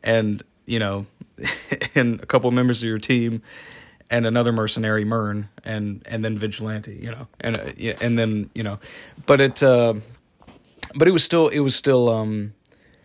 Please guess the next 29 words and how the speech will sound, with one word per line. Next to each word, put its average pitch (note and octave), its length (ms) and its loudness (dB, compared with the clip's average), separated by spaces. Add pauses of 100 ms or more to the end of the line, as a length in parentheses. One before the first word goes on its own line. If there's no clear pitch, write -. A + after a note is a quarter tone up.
(340)
I C3+ 40 6
mean, C3+ 160 4
I B2+ 100 -2
mean, C3+ 240 2
I, C3+ 140 2
I, C3 340 0
you C#3 140 0
know, C3+ 100 6
at A#2+ 80 4
the C#3 80 4
end D3 80 6
of C3+ 60 2
the A#2 80 0
day, C#3 180 6
they B2 120 2
got A#2+ 140 2
it G#2 100 -4
done. A#2 300 4
So, A2+ 140 -2
I G#2+ 40 -4
mean, A2 120 -2
I A2 60 -2
guess A2+ 340 -2
Waller's A2 540 0
faith A2+ 280 2
in G#2+ 120 -4
the G#2+ 80 -4
team A2 340 -2
was, G2+ 280 -4